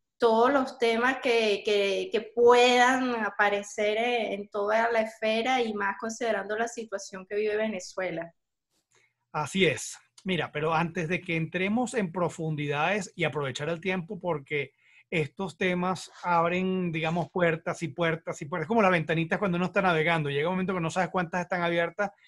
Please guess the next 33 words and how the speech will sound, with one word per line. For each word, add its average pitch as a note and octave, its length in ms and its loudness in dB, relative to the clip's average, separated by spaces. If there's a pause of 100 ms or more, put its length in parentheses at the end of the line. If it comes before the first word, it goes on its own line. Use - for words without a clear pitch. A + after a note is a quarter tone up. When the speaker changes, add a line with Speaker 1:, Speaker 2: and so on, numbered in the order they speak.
(160)
Speaker 2:
y F#3+ 80 0
una F#3+ 160 4
es F#3+ 40 2
más F#3+ 160 4
Speaker 1:
<laughs> - 0 -
Speaker 2:
interesante E3 560 -2
que F3 100 0
la D3 160 0
otra. C3 360 -2 (600)
Quiero E3 300 0
que G3 100 -2
nos E3 220 -4
hagas D#3+ 280 -4
referencia E3 800 -2 (180)
sobre G3 600 0
tus E3+ 480 -8 (120)
antecedentes D#3 580 -6
académicos E3+ 840 -4 (160)
y, F#3+ 420 -2 (280)
más D#3+ 160 -6
importante D3+ 480 -8
ayu-, F#3+ 280 -6
aún, G3+ 340 -2 (380)
los D3 140 -2
docentes. C3 720 -6 (800)
Speaker 1:
Perfecto. F#3+ 880 -2
A E3+ 140 -2
ver, - 580 -4
vamos F3+ 260 -12
a A3+ 80 -8
comenzar F#3 520 -10
con G3 180 -10
los F3 400 -6